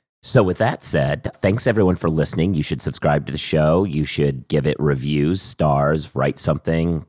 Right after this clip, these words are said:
show some engagement. That's always good for the algorithms, which then will suggest this show to more people and get it out there. Check out Above the Law, as always, so you can read these stories and more,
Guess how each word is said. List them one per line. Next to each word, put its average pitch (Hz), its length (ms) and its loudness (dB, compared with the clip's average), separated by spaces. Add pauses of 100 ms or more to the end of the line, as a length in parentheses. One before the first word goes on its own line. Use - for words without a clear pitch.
(120)
show 71 240 -2
some 76 300 -2
engagement. 78 720 -2
That's - 140 -6
always 71 200 0
good 76 220 -4
for - 80 -6
the 62 80 -4
algorithms, 117 720 2
which 82 240 -4
then 90 180 0
will 90 100 -2
suggest 92 540 -4
this 85 220 -2
show 85 280 0
to 98 120 0
more 113 200 0
people 98 440 -2
and 64 100 -8
get - 100 -6
it 82 60 0
out 82 160 0
there. 62 180 -2 (540)
Check 123 220 2
out 120 240 4
Above 98 320 2
the 87 60 2
Law, 80 420 2
as 76 140 -2
always, 78 320 0
so - 100 -4
you 65 60 -4
can 71 120 -2
read 69 220 -2
these 73 180 -2
stories 76 720 0
and 71 380 -2
more, 78 560 0